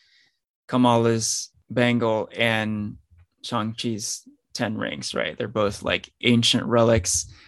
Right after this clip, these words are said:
Captain Marvel, she was in that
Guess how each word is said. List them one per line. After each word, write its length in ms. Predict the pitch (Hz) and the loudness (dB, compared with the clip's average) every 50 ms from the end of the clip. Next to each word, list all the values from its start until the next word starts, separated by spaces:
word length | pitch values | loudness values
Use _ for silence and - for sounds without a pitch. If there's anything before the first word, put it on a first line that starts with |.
| - _ _ _ _ _ _ _ _ _ _ - | -20 _ _ _ _ _ _ _ _ _ _ -2
Captain 340 | - 131 117 - 135 131 | 0 0 0 2 4 4
Marvel, 720 | 127 135 143 160 165 156 143 131 131 135 139 143 139 - - _ _ _ _ | 6 8 8 8 6 6 6 6 6 6 4 4 0 -4 -12 _ _ _ _
she 220 | - - - 175 185 | -10 0 4 4 4
was 160 | 180 - 180 | 6 4 4
in 200 | 170 208 233 226 | 2 2 2 0
that 420 | 214 170 139 135 131 120 101 - | 2 2 2 2 0 -2 -4 -6